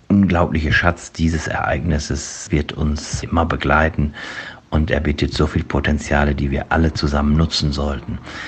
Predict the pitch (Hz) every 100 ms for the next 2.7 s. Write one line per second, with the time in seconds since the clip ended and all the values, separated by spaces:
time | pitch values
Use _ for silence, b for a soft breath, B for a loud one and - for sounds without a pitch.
0 | B B B - - - - - 87 92
1 | 85 - 71 82 78 76 76 73 - 78
2 | 73 76 73 80 85 80 78